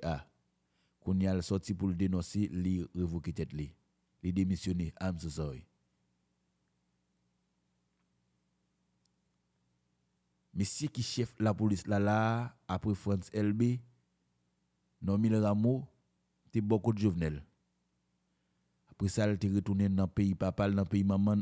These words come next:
en dedans Wash-, en dedans Washington D C. Et puis, koun y a là, il vient chef de la police. Suivez mon regard. Quand il connaît, qu'est-ce qu'il est?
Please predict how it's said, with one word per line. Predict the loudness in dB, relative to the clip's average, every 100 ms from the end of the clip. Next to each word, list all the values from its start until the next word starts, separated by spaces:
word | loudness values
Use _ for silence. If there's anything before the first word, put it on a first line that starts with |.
| 0
en | 0
dedans | 0 2 2
Wash-, | 2 0 -10 -20 _
en | -2 0
dedans | 4 2 2
Washington | 0 0 0 -4 0 2 2
D | -2
C. | -4 -6 -8 _ _ _ _ _ _ _ _ _ _ _ _ _ _ _ _ _ _ _ -12
Et |
puis, | -8 -4
koun | -2
y | 0
a |
là, | 2 2
il |
vient | 0 -2
chef | 0 -2 0
de | 0
la | 0
police. | -2 -2 -4 -8 -16 _ _ _ _ _ _
Suivez | -6 0 0 2 0
mon | -2
regard. | -4 -4 -6 -6 -10 _ _ _ _ _ _ _ _ _ _ _ _ _ -4
Quand | -2
il |
connaît, | -2 0 0 0 -2 -4 -4
qu'est-ce | -4 -4
qu'il | -10 -10 -12
est? | -14